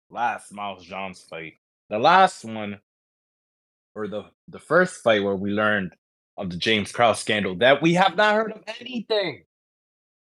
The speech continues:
since barely merging. We've heard dick nada. So I don't know what's going on. Something's going on.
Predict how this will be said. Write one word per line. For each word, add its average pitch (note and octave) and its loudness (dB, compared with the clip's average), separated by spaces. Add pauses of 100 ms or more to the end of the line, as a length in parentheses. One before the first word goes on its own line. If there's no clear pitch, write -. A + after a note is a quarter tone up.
(220)
since F#3 -2
barely A2+ 0
merging. F2 -20
We've G#2+ -8
heard C3 0
dick C#3 6
nada. A2+ 4 (540)
So G2 -12
I A2 -4
don't C#3+ -6
know C#3+ -6
what's A#2 -6
going G2+ -6
on. D#2+ -12
Something's A#2 -10
going E2+ -4
on. C2+ -10